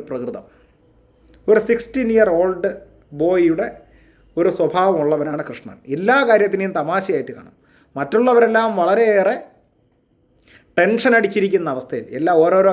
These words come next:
കാര്യങ്ങളെക്കുറിച്ചൊക്കെ ഓർമ്മിച്ചൊക്കെ ടെൻഷനൊക്കെ അടിച്ച് അങ്ങ് പടച്ചടിച്ചിരിക്കുന്ന ഘട്ടത്തിൽ ശ്രീകൃഷ്ണൻ ഒരു ടെൻഷനും കാണുകയില്ല. അതുകൊണ്ടാണ് അഭിമന്യു മരിച്ചിട്ട് പോലും അർജുനനോട് പറഞ്ഞ, "ഏ, അതെങ്കള, അതൊക്കെ അങ്ങ് പോട്ട്"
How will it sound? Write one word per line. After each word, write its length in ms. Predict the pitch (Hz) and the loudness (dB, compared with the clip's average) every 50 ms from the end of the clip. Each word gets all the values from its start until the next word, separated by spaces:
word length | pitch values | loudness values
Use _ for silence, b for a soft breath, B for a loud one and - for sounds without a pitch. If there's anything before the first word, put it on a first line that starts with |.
| 156 175 | 2 0
കാര്യങ്ങളെക്കുറിച്ചൊക്കെ 720 | 175 175 180 185 185 170 - 160 170 160 - 160 - - 151 151 | 0 0 -2 -4 -6 -6 -6 -8 -8 -8 -8 -8 -6 -4 -4 -2
ഓർമ്മിച്ചൊക്കെ 460 | 160 220 175 180 160 - 170 170 170 165 - | -4 -4 -6 -8 -10 -10 -8 -8 -8 -8 -6
ടെൻഷനൊക്കെ 460 | 165 165 170 - 202 185 175 156 175 165 165 | -6 -6 -4 -4 -4 -4 -2 -2 0 2 2
അടിച്ച് 240 | 160 156 - 185 175 175 B B B B B B B B B B - | 0 0 -2 -4 -6 -6 B B B B B B B B B B -2
അങ്ങ് 260 | 156 160 170 180 170 - | 0 0 0 0 -2 0
പടച്ചടിച്ചിരിക്കുന്ന 720 | 165 160 180 175 185 202 190 170 175 180 170 180 170 170 165 160 160 - 151 | 2 2 2 2 2 0 0 2 2 0 0 0 -2 -2 -4 -6 -6 -8 -8
ഘട്ടത്തിൽ 300 | 151 151 160 156 160 156 - - | -2 -2 -2 -2 -2 -4 -6 -4
ശ്രീകൃഷ്ണൻ 500 | - 165 185 202 214 202 208 214 196 185 165 165 196 | 2 2 4 4 4 2 0 -2 -2 -2 2 4 6
ഒരു 120 | 233 240 233 202 | 6 6 4 0
ടെൻഷനും 340 | 190 170 - 202 190 180 165 | -2 -2 -4 -6 -6 -4 -6
കാണുകയില്ല. 420 | 156 147 135 123 113 - - - - _ _ _ _ _ _ _ b b b b b b b b _ 110 | -6 -6 -6 -8 -10 -12 -16 -20 -20 _ _ _ _ _ _ _ b b b b b b b b _ -2
അതുകൊണ്ടാണ് 460 | 123 151 165 175 180 190 202 220 233 247 240 233 220 214 202 196 165 151 156 | 2 2 2 4 4 4 4 4 4 4 2 2 0 -2 -2 -4 -6 -8 -4
അഭിമന്യു 360 | 156 220 233 233 233 240 240 220 | -2 0 0 0 0 0 0 0
മരിച്ചിട്ട് 360 | 208 202 196 220 240 - 226 214 | -2 -2 -2 -6 -6 -4 0 2
പോലും 220 | 214 214 214 233 233 - - b b b b b - 160 | 4 4 4 2 0 -4 -12 b b b b b -2 -2
അർജുനനോട് 440 | 165 170 214 220 220 220 214 214 208 - | 0 2 2 2 4 4 4 4 4 2
പറഞ്ഞ, 180 | 190 175 165 170 175 135 | 2 0 0 -2 -2 -2
"ഏ, 40 | - - 123 127 | -4 -6 -8 -6
അതെങ്കള, 320 | 160 175 175 156 160 160 - - - - _ _ _ _ _ _ - | -6 -6 -2 -2 -2 -2 -2 -4 -12 -20 _ _ _ _ _ _ -14
അതൊക്കെ 200 | 120 127 143 147 | -10 -4 -4 -2
അങ്ങ് 120 | 147 147 135 | -2 -2 -2
പോട്ട്" 220 | 143 143 123 - | -2 -2 -4 -6